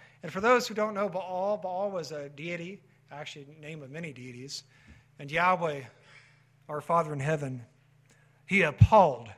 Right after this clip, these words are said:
Baal worship. He hated Baal worship, so that we all understand that.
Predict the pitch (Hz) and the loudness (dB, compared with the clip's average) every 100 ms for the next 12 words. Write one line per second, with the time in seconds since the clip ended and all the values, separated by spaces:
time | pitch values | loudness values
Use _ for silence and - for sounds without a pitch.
0 | _ _ _ _ _ - 160 156 156 127 | _ _ _ _ _ -4 0 4 4 2
1 | 117 - 117 - _ _ _ - 180 160 | -4 -8 -10 -16 _ _ _ -4 -2 2
2 | 190 190 131 117 - _ _ _ 156 151 | 2 0 -2 -8 -18 _ _ _ -4 0
3 | 180 165 143 135 123 - 107 _ _ _ | 4 6 4 2 -2 -4 -8 _ _ _
4 | _ _ _ _ _ _ _ - - 139 | _ _ _ _ _ _ _ -20 -18 -14
5 | 139 143 151 147 127 - 170 143 127 | -6 -4 -4 -4 -6 -2 -2 -2 -6